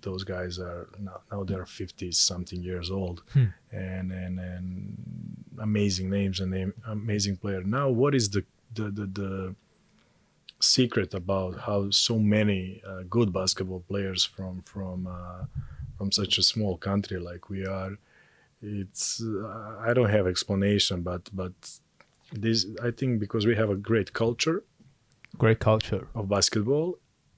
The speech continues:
Speaker 1: in the last, I don't know, seventy, seventy and more years.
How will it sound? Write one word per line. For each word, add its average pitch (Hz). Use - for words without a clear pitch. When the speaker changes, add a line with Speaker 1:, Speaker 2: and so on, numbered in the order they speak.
Speaker 1:
in 107
the 98
last, -
I 104
don't 95
know, 87
seventy, 95
seventy 95
and 90
more 95
years. 107